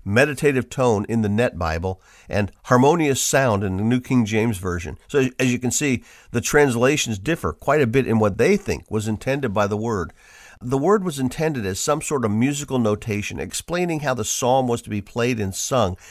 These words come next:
And the problem is, we don't know exactly what that musical notation means today. That's why there are so many possible translations. Now, if I had to choose one,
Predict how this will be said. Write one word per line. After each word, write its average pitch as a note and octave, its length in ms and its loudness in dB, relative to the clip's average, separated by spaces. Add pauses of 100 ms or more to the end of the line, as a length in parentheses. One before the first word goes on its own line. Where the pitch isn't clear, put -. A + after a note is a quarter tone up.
(120)
And C#3 100 0
the D3 40 0
problem D#3+ 420 0
is, E3 240 -2 (180)
we D#3+ 100 -2
don't D3+ 220 4
know D#3 160 6
exactly B2+ 560 2
what A2 400 -2
that C#3 240 -2
musical B2+ 400 -2
notation G#2+ 640 -2
means A2+ 260 -2
today. F#2+ 480 -4 (380)
That's C3+ 220 -2
why C3 180 4
there G#2 160 0
are E2+ 60 0
so - 280 2
many B2 240 0
possible A2 580 -6
translations. G2+ 880 -4 (260)
Now, A2+ 80 -12
if B2+ 160 -4
I C#3+ 80 6
had E3+ 160 2
to C#3 80 -8
choose D3 340 0
one, G2+ 240 0